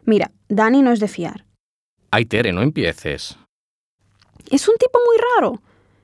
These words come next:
Speaker 1: No entiendo cómo puedes ser su amigo. Siempre tengo la sensación de que nos oculta algo.
Speaker 2: Ay, por favor, por ahí no sigas.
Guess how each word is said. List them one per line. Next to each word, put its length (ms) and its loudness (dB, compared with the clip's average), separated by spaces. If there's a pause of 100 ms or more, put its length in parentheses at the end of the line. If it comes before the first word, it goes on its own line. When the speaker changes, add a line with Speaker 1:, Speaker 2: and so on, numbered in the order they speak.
Speaker 1:
No 120 2
entiendo 400 4
cómo 260 4
puedes 320 2
ser 160 -6
su 140 -4
amigo. 400 0 (320)
Siempre 380 2
tengo 280 4
la 100 2
sensación 640 0
de 100 2
que 120 -4
nos 160 -4
oculta 480 0
algo. 360 -6 (600)
Speaker 2:
Ay, 160 0
por 160 -12
favor, 420 -2 (340)
por 140 -2
ahí 100 2
no 120 0
sigas. 540 -8